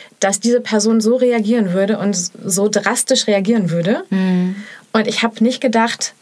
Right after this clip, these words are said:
Speaker 1: „Du wusstest es, warum hast du dich, warum hast du nicht drauf geachtet oder warum hast du das trotzdem gemacht?“ Sondern ich hab gedacht, Wow, ich wusste, dass das so kommen würde.
Speaker 2: Mhm.
Speaker 1: Und ich hab die Bestätigung bekommen und ich hab mich gut dabei gefühlt.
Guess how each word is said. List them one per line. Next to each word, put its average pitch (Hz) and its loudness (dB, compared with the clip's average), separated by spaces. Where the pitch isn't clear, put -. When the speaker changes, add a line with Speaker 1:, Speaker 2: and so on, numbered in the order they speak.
Speaker 1:
„Du 202 2
wusstest 262 2
es, 254 0
warum 202 2
hast 214 0
du 220 0
dich, 214 -2
warum 196 0
hast 214 0
du 202 0
nicht 202 -2
drauf 190 -2
geachtet 320 -2
oder 196 2
warum 196 0
hast 214 0
du 202 -4
das 202 -2
trotzdem 254 0
gemacht?“ 262 0
Sondern 214 2
ich 214 -4
hab 226 -2
gedacht, 214 -2
Wow, 226 -2
ich 240 2
wusste, 311 0
dass 262 2
das 247 0
so 247 2
kommen 339 0
würde. 208 0
Speaker 2:
Mhm. 196 0
Speaker 1:
Und 262 2
ich 240 0
hab 247 0
die 262 2
Bestätigung 262 0
bekommen 208 -2
und - 0
ich - -2
hab 220 -2
mich 233 2
gut 349 -4
dabei 180 0
gefühlt. 185 -2